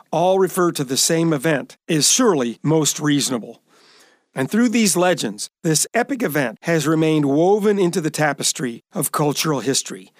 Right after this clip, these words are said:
sharing not just the story of survival, but the power of obedience as Noah did what the Lord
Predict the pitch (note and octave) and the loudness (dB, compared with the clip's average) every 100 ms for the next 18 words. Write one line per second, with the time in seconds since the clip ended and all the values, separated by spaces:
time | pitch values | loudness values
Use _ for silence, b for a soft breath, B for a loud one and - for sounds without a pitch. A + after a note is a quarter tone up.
0 | B B - G#3 G3+ F#3+ F3 G#3 D4 - | B B -2 2 2 2 4 2 0 0
1 | B3 A#3+ - - G3 F3 D3+ C#3+ B2+ - | 0 0 0 0 2 2 2 0 0 -2
2 | B2+ C3+ F#3 G#3 G2+ F2 B B B B | 0 0 0 -2 -6 -16 B B B B
3 | B D#3 - - D3+ E3 E3+ D#3+ D3+ D3 | B -6 -6 -6 -2 2 2 2 2 0
4 | C3 D#3 C#3+ A#2+ G#2 - C3 A#2+ C#3 F3 | 0 0 0 -2 -4 -2 -2 0 2 2
5 | C#3+ B2+ - - F3+ D3 - - - C3+ | 0 -6 -12 -2 0 0 -4 -8 -4 -4
6 | - C3 D#3 E3 | -2 0 2 2